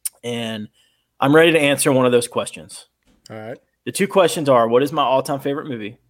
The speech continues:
Speaker 2: Mm-hmm.
Speaker 1: And who is my all-time favorite actor?
Speaker 2: Mm.
Speaker 1: And this is the episode I want to finally answer who my favorite actor of all time is.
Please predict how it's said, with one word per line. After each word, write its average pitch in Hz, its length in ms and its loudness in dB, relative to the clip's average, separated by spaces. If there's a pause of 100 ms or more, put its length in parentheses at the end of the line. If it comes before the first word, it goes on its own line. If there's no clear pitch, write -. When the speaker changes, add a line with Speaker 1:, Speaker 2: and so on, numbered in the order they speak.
(400)
Speaker 2:
Mm-hmm. 117 260 -14
Speaker 1:
And 110 80 -12
who 127 100 -8
is 131 120 -6
my 131 80 -2
all-time 110 360 -4
favorite 104 300 -8
actor? - 340 -18 (440)
Speaker 2:
Mm. 117 180 -16 (580)
Speaker 1:
And 110 140 -6
this 131 160 0
is 143 100 -2
the 165 140 4
episode 139 440 2
I 120 180 0
want 131 240 0
to 127 60 -6
finally 131 440 -2
answer 110 540 -6
who 127 100 -4
my 117 120 -2
favorite 107 320 -6
actor 101 340 -8
of 98 100 -12
all 90 120 -10
time 82 260 -18
is. - 280 -20